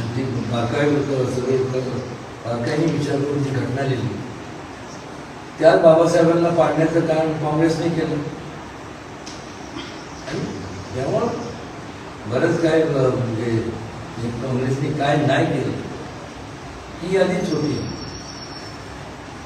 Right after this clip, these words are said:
काय नाही केलं, हे केलं, ते केलं, भ्रष्टाचार, हे, ते, ते लांब नसेल यादी. काय नाही केलं, मी पण विचारतो, त्यांनी काय शिल्लक काय ठेवलं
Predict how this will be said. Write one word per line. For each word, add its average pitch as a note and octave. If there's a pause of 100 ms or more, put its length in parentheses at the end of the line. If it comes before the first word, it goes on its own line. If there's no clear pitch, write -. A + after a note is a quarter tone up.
(500)
काय D3+
नाही D#3
केलं, B2 (1120)
हे B2
केलं, C3+
ते C3+
केलं, C3+
भ्रष्टाचार, C3
हे, A#2+
ते, B2+ (220)
ते E3
लांब E3
नसेल C#3+
यादी. - (520)
काय D3+
नाही E3+
केलं, E3+
मी E3+
पण F3
विचारतो, E3
त्यांनी D#3+
काय D#3 (480)
शिल्लक D#3
काय E3+
ठेवलं C3